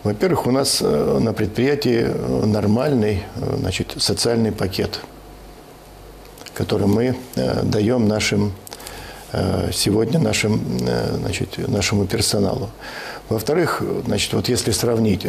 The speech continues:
то в двух тысячи четырнадцатом году, в четырнадцатом году, это три года назад, средняя заработная, э, плата на предприятии была пятьдесят одна тысяча триста рублей. Сегодня средняя заработная плата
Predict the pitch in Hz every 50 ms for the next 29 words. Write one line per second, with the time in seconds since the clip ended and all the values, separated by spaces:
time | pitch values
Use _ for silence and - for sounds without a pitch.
0 | - - - - 110 110 101 98 101 110 113 92 - 127 104 - - - - 117
1 | 117 113 107 - - 120 117 113 127 151 185 202 - - - - - - - -
2 | 143 127 107 92 - - 104 101 104 104 104 98 98 95 95 - 123 123 127 123
3 | 127 117 113 120 127 123 101 101 - - - - - - - - - - - -
4 | - 127 131 143 135 123 127 123 113 127 123 123 113 117 117 143 123 117 113 117
5 | 117 - 120 120 120 123 - - - - - - - - - - - - - -
6 | - - 160 185 - - 101 101 90 110 101 - - 117 110 104 104 101 101 -
7 | - - 113 113 131 123 139 165 160 156 - 127 123 120 - - 131 113 107 123
8 | 113 123 117 107 113 113 104 - 147 - - 98 95 - 110 98 - - 110 101
9 | 98 92 90 90 117 117 - - - - - - - - - - - - - -
10 | - - - - - 123 135 180 202 165 151 120 - - 120 120 110 104 107 107
11 | 107 101 101 110 107 104 104 - 101 - 143 170 - - - - 104 101 104 -
12 | - 113 113